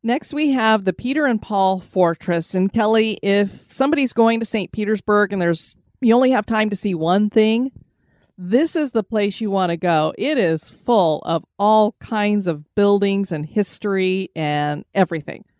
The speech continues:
So if you're in Saint Petersburg, go to the Peter and Paul Fortress, take pictures of all the churches and stuff, 'cause the churches all look very cool. But if you're gonna go into something and check stuff out,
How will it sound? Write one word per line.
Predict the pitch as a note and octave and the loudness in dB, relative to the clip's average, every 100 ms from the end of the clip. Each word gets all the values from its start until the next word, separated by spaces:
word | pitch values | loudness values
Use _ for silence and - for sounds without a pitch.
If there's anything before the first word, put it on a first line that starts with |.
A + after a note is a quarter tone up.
| _ _ _ _ | _ _ _ _
So | - F3 D#3+ D#3 C#3+ | -2 2 2 0 -4
if | - F3 | -6 -8
you're | F3+ | -6
in | B3 | -6
Saint | C#4 C4+ - | -4 -6 -2
Petersburg, | B3 A#3+ - A3+ A3 - - _ G#3 | 0 0 2 2 0 -4 -20 _ -2
go | A3 | 2
to | A#3+ | 2
the | A3+ | 0
Peter | - G#3+ G3+ | -4 -2 -2
and | G3 | -2
Paul | F#3+ F3 | -2 -2
Fortress, | - E3+ - E3 E3 - _ - | 0 -2 -2 -6 -6 -12 _ -6
take | - G#3 | -4 -2
pictures | G#3 G3 G#3+ F#3 | -4 0 0 2
of | F3+ | 2
all | F3 | 2
the | D#3+ | 0
churches | - D#3+ D3+ C#3+ | -4 -4 -4 -6
and | F3+ | -10
stuff, | - - - | -8 -8 -10
'cause | - F#3 | -6 -4
the | F3 | -2
churches | - F3 D#3+ | -2 -2 -4
all | D3+ C#3+ | -2 -2
look | - | -4
very | D3+ A#2+ - | -4 -6 -4
cool. | - - F3 _ | -4 -4 -6 _
But | E3 | -6
if | D#3 | -4
you're | E3 | -2
gonna | F#3+ F#3+ | -2 0
go | F#3+ F3+ | 0 2
into | F3+ E3+ | 0 -2
something | - E3 E3 D#3+ D#3 | -4 -4 -2 -4 -4
and | D#3 D3+ D3+ _ | -8 -8 -10 _
check | - E3+ - | -6 -6 -4
stuff | - D3+ - | -4 -2 0
out, | G2+ | -2